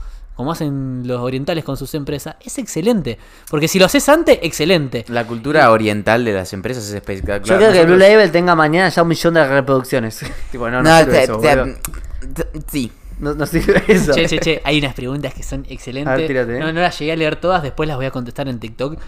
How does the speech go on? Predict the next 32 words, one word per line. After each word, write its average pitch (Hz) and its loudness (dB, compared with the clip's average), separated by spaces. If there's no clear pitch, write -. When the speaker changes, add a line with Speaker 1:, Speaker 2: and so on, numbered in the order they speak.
Speaker 1:
las - -8
preguntas 120 -6
estas. 160 -2
Speaker 2:
Is 156 0
mitocondria 120 2
the 104 0
real 117 0
powerhouse 113 2
of 95 -8
the 104 -8
cell? - -2
Speaker 1:
No, 262 6
no, 262 6
es 262 4
más, 226 2
como 180 4
fueron 285 2
en 196 2
Instagram, 226 0
las 165 -2
voy 214 2
a - 2
contestar 175 -2
en 156 -2
Instagram. 123 -6
Speaker 3:
Depende. 127 0
Speaker 1:
Así 113 -4
que - -14
síganme 175 0
en 123 -2
Instagram, 120 -10
carajo. - -14